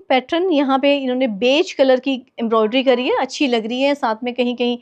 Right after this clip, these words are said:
रेड का टच है, मैरून का। नेक्स्ट इसकी शॉल देखना आप,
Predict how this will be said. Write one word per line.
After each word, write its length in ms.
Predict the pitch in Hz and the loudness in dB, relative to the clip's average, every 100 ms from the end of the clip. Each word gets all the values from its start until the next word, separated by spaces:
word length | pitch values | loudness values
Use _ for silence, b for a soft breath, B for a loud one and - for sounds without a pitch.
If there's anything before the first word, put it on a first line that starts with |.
| b b b 220 | b b b -2
रेड 340 | 233 262 240 | 2 2 2
का 120 | 285 | 2
टच 360 | 277 277 262 262 | 2 0 0 0
है, 120 | 247 | 0
मैरून 420 | 240 233 247 277 269 | 2 0 0 0 0
का। 360 | 269 254 254 262 b b 240 | 2 2 0 -4 b b -2
नेक्स्ट 280 | 277 277 | -2 -2
इसकी 260 | 269 262 294 | -8 -4 -4
शॉल 480 | - - 269 262 254 | -4 -2 2 4 4
देखना 320 | 208 233 226 | 0 -4 -4
आप, 120 | 240 | -4